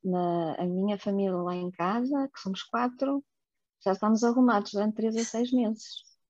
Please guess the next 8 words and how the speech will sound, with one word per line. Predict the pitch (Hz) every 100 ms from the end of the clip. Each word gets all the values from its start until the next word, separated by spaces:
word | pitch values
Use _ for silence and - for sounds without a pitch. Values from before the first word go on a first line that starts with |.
| _ - - - - _
Estamos | - - 202 240 269 -
porque, | - 240 185 165
vou-lhe | 180 185
dizer, | 185 180 170 - - -
pronto, | 113 - 156
eu | 196 208
tive | - 240
piorzinha. | 233 214 175 165 143 -